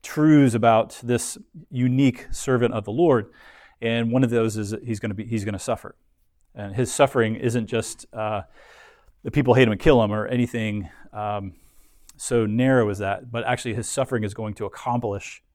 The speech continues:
redemption. And so in Isaiah fifty-three, you get that, that he is gonna suffer, but that suffering is going to accomplish redemption. So suff-, the suffering servant, what you see in the, in the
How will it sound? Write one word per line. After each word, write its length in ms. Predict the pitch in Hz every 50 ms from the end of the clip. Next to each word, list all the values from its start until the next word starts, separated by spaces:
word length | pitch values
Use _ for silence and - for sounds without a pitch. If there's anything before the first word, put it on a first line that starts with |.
| _
redemption. 440 | 107 95 95 107 101 - - - - _ _ _ _ _ _ _ _ _ _ _ _ _ _ _
And 120 | - 104 -
so 80 | 123
in 60 | 110 110
Isaiah 260 | 107 107 113 104 98
fifty-three, 420 | - 113 - 104 92 - 120 104
you 80 | 95 92
get 160 | - 92 -
that, 220 | - 87 - - _ -
that 200 | 117 110 101 - _ _ _ _ _ _ _ _
he 160 | 120 117 131
is 100 | 143 131
gonna 140 | 139 131 123
suffer, 480 | - - 131 120 110 107 101 95 98 _ _
but 220 | - 135 123 107 -
that 180 | 110 107 -
suffering 460 | - - - 139 120 - 120 110 101
is 100 | 95 90
going 200 | 104 117 110 107
to 100 | - -
accomplish 480 | 104 95 - - 104 101 - 104 101 -
redemption. 480 | 101 90 101 101 107 - - - 104 - - _ _ _ _ _ _ _ _ _ - - - - - _ _
So 220 | _ - 127 120 117
suff-, 260 | - - 156 143 -
the 220 | - - 135 131 117
suffering 260 | - 147 131 127 117
servant, 300 | - - 143 135 123 123
what 140 | 131 123 127
you 80 | 131 117
see 160 | - 147 135
in 80 | 123
the, 180 | 117 113 110 -
in 200 | - 123 113 107
the 220 | 107 107 104 95